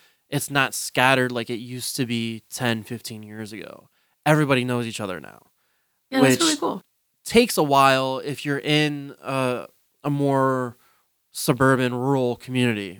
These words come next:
Speaker 2: Yeah.
Speaker 1: right? Because everything is so spread out. I think it's expedited in a city where you have a lot more connections because you see more people 'cause it's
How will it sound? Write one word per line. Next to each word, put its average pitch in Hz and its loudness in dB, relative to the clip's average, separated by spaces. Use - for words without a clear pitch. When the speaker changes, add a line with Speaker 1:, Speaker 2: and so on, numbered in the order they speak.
Speaker 2:
Yeah. 262 4
Speaker 1:
right? 127 4
Because 127 -6
everything 131 0
is 117 -10
so 120 -4
spread 110 -2
out. 120 4
I 139 2
think 143 2
it's - -4
expedited 123 2
in 143 4
a 113 -8
city 156 2
where 127 -4
you 131 -4
have 123 0
a 123 -6
lot 131 2
more 131 -2
connections 123 -2
because 110 -12
you 107 -12
see - -4
more 131 -2
people 110 -8
'cause 110 -10
it's - -10